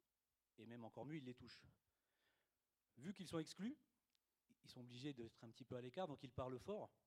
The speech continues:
Ils parlaient fort pour être entendus de Dieu, pour être entendus de, de Jésus qui passe par là.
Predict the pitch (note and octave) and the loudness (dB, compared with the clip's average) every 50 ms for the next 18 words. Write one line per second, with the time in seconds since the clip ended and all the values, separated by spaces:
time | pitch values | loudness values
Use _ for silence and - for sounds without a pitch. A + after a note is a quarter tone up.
0 | _ _ _ _ - A#2 - B2 A#2+ B2 A#2+ - - D#3+ E3+ E3 - B2+ A#2+ A#2+ | _ _ _ _ -16 -2 0 2 2 2 2 4 6 6 4 4 0 -4 -6 -4
1 | - C3 B2+ - C3 B2 C3+ D#3 C3+ C3 A2 A#2 A2+ - - _ _ _ _ - | -6 -6 -4 -4 -2 -2 -2 0 -2 0 0 -2 -6 -6 -8 _ _ _ _ -8
2 | G#2+ G2+ G#2+ G#2+ - A2 A2 B2 A#2 A2 G#2+ G#2 G#2 G#2 A2+ A2+ G#2 A#2 A#2 A#2 | -6 -6 -4 -4 -4 -4 -4 -4 -2 -2 -2 -2 0 0 0 0 0 0 -2 -2
3 | C#3+ - - B2 - B2 - - A2 G#2+ F#2 | -4 -8 -6 -4 -4 -4 -2 -4 -6 -6 -6